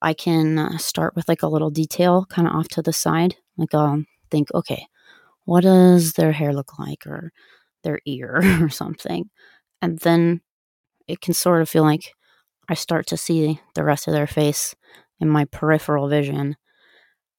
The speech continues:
Um, another way is if I think of a specific picture of them, that can work. And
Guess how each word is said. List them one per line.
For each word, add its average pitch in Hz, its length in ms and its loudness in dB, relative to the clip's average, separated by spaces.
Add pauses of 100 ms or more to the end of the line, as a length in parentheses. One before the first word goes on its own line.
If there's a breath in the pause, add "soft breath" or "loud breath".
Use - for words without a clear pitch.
(120)
Um, 170 460 0 (220 loud breath)
another 208 360 2
way 180 240 4
is 170 260 -2
if 180 120 -6
I 156 100 2
think 180 240 -2
of 170 140 -2
a 165 80 -4
specific - 600 -8
picture - 440 -8 (300)
of - 140 -4
them, 147 260 -8 (640 soft breath)
that - 180 -4
can - 140 -12
work. - 320 -12 (760)
And 214 340 -4